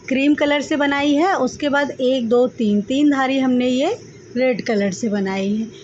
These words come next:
फिर चार, ये तीन, ये ऐसे ही करते करते हमने यहाँ पे इतना बनाया। जब हमारा सेंटर पार्ट आएगा तो यहाँ पे देखिए हमने ये सेंटर में, ये सेंटर में हमारा आएगा, तो इसको हमने देखिए कितनी लाइन बनाई, एक, दो, तीन, चार,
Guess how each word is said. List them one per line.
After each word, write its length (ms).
फिर 180
चार, 380
ये 260
तीन, 340
ये 160
ऐसे 280
ही 140
करते 380
करते 340
हमने 300
यहाँ 280
पे 80
इतना 280
बनाया। 320
जब 280
हमारा 300
सेंटर 440
पार्ट 340
आएगा 400
तो 60
यहाँ 220
पे 160
देखिए 300
हमने 300
ये 220
सेंटर 420
में, 180
ये 280
सेंटर 420
में 80
हमारा 300
आएगा, 280
तो 100
इसको 280
हमने 260
देखिए 240
कितनी 320
लाइन 280
बनाई, 280
एक, 340
दो, 260
तीन, 400
चार, 320